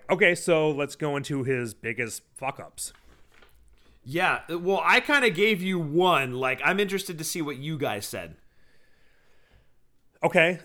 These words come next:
Speaker 1: Um, all right, I'll give you, I have two. Um, I have two, and I have a couple that are s-, honorable mentions, I guess you call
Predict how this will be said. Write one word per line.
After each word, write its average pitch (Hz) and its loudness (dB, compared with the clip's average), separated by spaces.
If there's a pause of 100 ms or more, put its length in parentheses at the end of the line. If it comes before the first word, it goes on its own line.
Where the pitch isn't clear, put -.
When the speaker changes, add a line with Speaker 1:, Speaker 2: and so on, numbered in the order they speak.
Speaker 1:
Um, 165 4
all 180 6
right, 180 6
I'll 170 4
give 156 0
you, 160 -4
I 151 2
have 180 2
two. 101 -8 (380)
Um, 123 -4
I 147 2
have 170 2
two, 247 0
and 214 2
I 196 0
have 185 0
a 156 -4
couple 147 -2
that 117 -2
are 104 -6 (320)
s-, - -14 (1040)
honorable 127 -2
mentions, 98 -10
I 92 -12
guess 90 -14
you 95 -20
call 87 -12